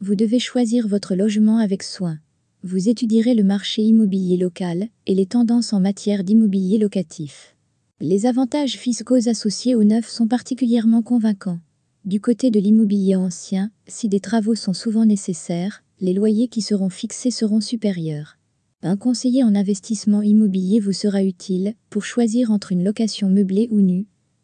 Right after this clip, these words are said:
Les meilleurs choix en matière de fiscalité s'imposent également afin de réussir cet investissement locatif. Il ne vous restera plus qu'à fixer le montant du loyer pour attirer les locataires souhaités.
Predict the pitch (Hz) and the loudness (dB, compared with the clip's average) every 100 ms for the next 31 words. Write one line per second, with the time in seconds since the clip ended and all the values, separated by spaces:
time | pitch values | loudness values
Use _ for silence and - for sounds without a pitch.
0 | - 190 208 240 254 - 240 240 196 196 | -2 2 4 4 0 -2 0 2 2 2
1 | - 220 190 175 220 208 220 190 - 208 | -2 -2 -2 -4 -6 -2 -2 0 -2 -2
2 | - 202 196 180 196 196 190 175 175 220 | 0 -2 -2 -2 0 0 0 -2 -2 -6
3 | _ 196 202 - 254 220 202 214 - 226 | _ -6 -4 0 2 2 2 0 -2 -4
4 | 226 208 208 208 202 - 208 208 214 220 | -2 -4 -2 -2 -2 -4 -4 0 2 2
5 | 202 170 - 156 - - _ _ _ _ | 0 -4 -6 -14 -14 -20 _ _ _ _
6 | - 202 220 220 226 240 - 220 208 - | -2 4 4 4 2 0 -2 -2 -2 -2
7 | 262 233 208 202 - 240 196 190 202 214 | -4 -2 -4 -6 -4 -2 2 2 2 2
8 | 214 175 175 175 165 165 220 _ 202 190 | 0 0 -2 -2 -2 -4 -6 _ -4 -2
9 | 202 220 214 214 185 196 214 214 208 - | -2 -2 0 2 0 0 -2 -2 -6 -4
10 | 190 - 151 147 | -6 -4 -8 -12